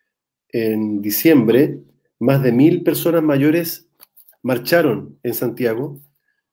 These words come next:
eh, reclamando un, una rebaja en el pasaje del transporte público. Eh, esa marcha se repitió al año siguiente.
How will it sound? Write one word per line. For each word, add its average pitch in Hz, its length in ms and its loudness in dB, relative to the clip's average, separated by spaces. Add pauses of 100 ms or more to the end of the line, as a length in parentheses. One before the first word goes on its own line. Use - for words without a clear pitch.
(260)
eh, 107 280 -6
reclamando 139 880 2 (520)
un, 131 760 2
una 135 200 2
rebaja 127 460 0
en 156 80 4
el 143 140 0
pasaje 151 720 -4 (440)
del 131 240 -2
transporte 139 600 0
público. 113 720 0 (1300)
Eh, 113 360 -6
esa 143 200 0
marcha 175 560 2
se 143 320 4
repitió 139 440 2
al 175 80 4
año 175 180 2
siguiente. 151 640 0